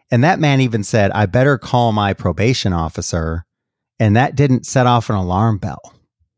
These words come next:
He didn't even ask about it. So again, what's the point of having someone there to protect the public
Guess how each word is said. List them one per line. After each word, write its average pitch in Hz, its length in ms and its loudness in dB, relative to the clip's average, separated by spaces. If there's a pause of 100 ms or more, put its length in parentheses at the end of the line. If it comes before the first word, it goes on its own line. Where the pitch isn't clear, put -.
(380)
He 135 120 0
didn't 156 180 4
even 120 220 4
ask 117 380 -2
about 78 400 -10
it. - 280 -20 (640)
So 123 440 2 (240)
again, 123 480 2
what's 143 280 0
the 151 100 0
point 143 320 0
of 101 100 -4
having 113 720 -2 (720)
someone 127 480 2
there 104 420 0
to - 160 -4
protect - 400 -6
the 95 80 -4
public 107 720 -4